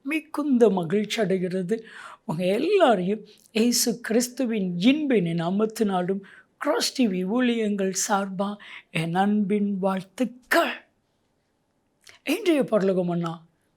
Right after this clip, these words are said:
விசாரிக்க உனக்கு ஒருவர் உண்டு. இன்னைக்கு எல்லாருடைய இருதயமும் என்னை யாராவது ஒரு வார்த்தை சொல்லி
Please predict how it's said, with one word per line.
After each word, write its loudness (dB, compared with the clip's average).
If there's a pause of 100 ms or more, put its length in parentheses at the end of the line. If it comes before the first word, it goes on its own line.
(160)
விசாரிக்க 2 (420)
உனக்கு 2
ஒருவர் 6 (400)
உண்டு. -2 (1700)
இன்னைக்கு -2 (320)
எல்லாருடைய 0 (520)
இருதயமும் 0 (580)
என்னை -2
யாராவது -2 (800)
ஒரு 2
வார்த்தை 0
சொல்லி -2